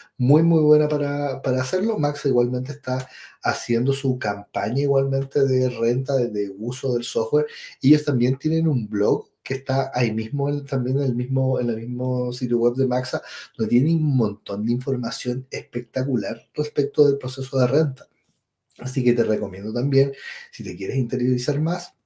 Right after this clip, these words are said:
pásate por ahí. Pero de nuevo, esto no es una invitación a que si no eres especialista, trates de hacer tu renta solo. Si bien, como lo conversamos en el video que te recomendaba que vieras si no lo has visto,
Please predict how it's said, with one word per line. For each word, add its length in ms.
pásate 380
por 160
ahí. 260
Pero 220
de 120
nuevo, 420
esto 300
no 180
es 180
una 120
invitación 720
a 140
que 320
si 260
no 140
eres 220
especialista, 880
trates 400
de 60
hacer 260
tu 120
renta 340
solo. 380
Si 240
bien, 440
como 220
lo 120
conversamos 580
en 100
el 120
video 400
que 80
te 100
recomendaba 580
que 120
vieras 300
si 100
no 120
lo 100
has 100
visto, 380